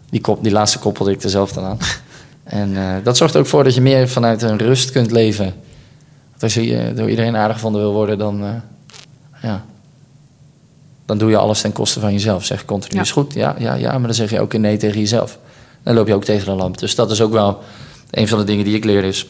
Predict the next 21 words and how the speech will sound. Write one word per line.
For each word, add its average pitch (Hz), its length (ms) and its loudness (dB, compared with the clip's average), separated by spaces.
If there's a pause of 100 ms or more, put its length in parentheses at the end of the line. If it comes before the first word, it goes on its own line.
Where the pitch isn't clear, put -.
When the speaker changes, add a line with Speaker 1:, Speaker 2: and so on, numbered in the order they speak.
(840)
Speaker 1:
uit 104 180 0
angst 113 300 2
om 104 140 0
kansen 110 340 2
te - 100 -4
missen, 104 340 0 (480)
uit 101 220 -2
angst 107 220 2
om 101 240 0
afgewezen 104 520 2
te 98 60 -6
worden 95 200 -2
of 95 100 -8
niet 110 140 -8
goed 120 200 -2
genoeg 104 260 0
bevonden 95 360 -4
te 98 100 -10
worden 101 300 -4
of - 180 -10
een, 98 240 -10